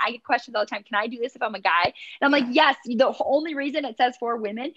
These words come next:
Speaker 1: is so we can rank higher in Google search. Because if
Speaker 2: Right.
Speaker 1: you search,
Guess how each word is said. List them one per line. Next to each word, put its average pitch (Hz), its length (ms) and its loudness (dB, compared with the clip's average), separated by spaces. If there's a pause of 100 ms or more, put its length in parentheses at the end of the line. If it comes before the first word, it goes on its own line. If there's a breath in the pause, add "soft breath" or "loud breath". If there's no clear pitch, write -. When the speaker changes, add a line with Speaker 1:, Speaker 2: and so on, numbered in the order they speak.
(200 loud breath)
Speaker 1:
is 247 240 0
so 262 120 2
we 247 120 -2
can 240 160 -4
rank 220 240 -2
higher 214 300 -2
in 220 80 -6
Google 196 240 -4
search. 185 320 -2
Because 240 300 -4
if 240 60 2
Speaker 2:
Right. 233 220 2
Speaker 1:
you 208 60 4
search, 262 420 2